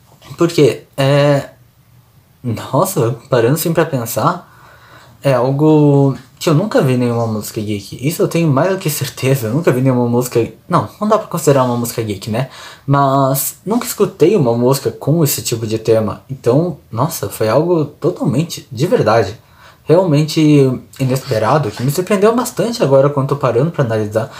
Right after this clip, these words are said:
Uma música que justamente traz, assim, um,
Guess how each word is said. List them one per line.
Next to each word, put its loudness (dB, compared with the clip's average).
Uma 2
música 0
que -4
justamente -2
traz, 0
assim, -6
um, 2